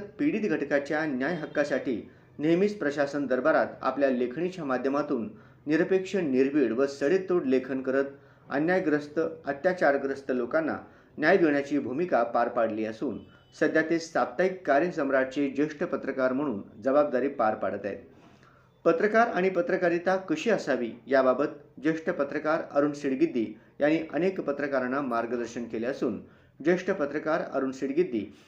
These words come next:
यांनी सोलापूर शहरात अनेक पत्रकार घडवले आहेत. अरुण यांची नुकतीच भारत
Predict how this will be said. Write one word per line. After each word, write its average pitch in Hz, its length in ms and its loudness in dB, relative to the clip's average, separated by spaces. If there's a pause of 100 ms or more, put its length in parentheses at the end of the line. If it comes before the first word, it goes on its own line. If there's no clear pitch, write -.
(120)
यांनी 156 180 0
सोलापूर 160 420 0 (100)
शहरात 147 220 4 (160)
अनेक 180 300 -4
पत्रकार 127 380 -2
घडवले 113 340 -2
आहेत. 107 180 -6 (1000)
अरुण 226 280 6
यांची 208 480 0 (140)
नुकतीच 185 480 -2
भारत 160 320 0